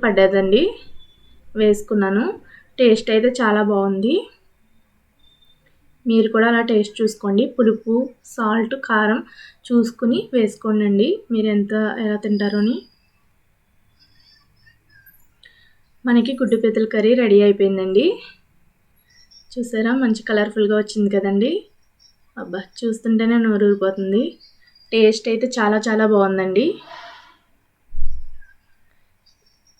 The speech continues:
మీకు నీసు వాసన రాకుండా పీతల కర్రీ రావాలంటే ఈ విధంగా ట్రై చేయండి. ఖచ్చితంగా చాలా బాగా వస్తుందండి.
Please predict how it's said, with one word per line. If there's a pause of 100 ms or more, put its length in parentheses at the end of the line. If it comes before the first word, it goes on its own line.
(460)
మీకు
నీసు
వాసన (100)
రాకుండా (420)
పీతల
కర్రీ (100)
రావాలంటే (160)
ఈ
విధంగా (100)
ట్రై (120)
చేయండి. (520)
ఖచ్చితంగా (100)
చాలా
బాగా
వస్తుందండి.